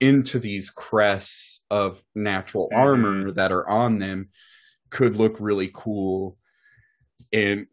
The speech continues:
Speaker 1: and kind of be intimidating just to see something. You could have so many fun designs with that, and not just, like, the beard, but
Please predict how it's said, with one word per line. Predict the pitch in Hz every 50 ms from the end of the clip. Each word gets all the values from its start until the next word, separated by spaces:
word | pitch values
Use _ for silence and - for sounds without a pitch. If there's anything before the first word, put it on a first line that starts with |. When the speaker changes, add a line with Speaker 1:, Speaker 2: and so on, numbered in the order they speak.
| _ -
Speaker 1:
and | 120 120 113 107 -
kind | - - - 330
of | 277 147
be | 110 117 123
intimidating | 113 101 98 - - 120 131 127 110 104 101 98 101 101
just | 92 101 98 - - -
to | 104
see | - - - - 110 110 107 107 104
something. | - - - 104 104 98 104 98 98 98 98 101 101
You | 107 110
could | - - 113
have | 117 107 107
so | - - 117 110
many | 107 104 104 98
fun | 92 - - 101 98 101 98 92
designs | 92 95 87 - 98 95 98 95 95 95 98 95 92 - 95
with | 92 98 104 - - _
that, | - 85 87 87 90 90 - - -
and | 123 135
not | 156 165 170 -
just, | 127 143 143 123 - -
like, | 113 101 - -
the | 107
beard, | 90 95 127 147 147 135 123 113 107 101 92 -
but | - 98 95 87 -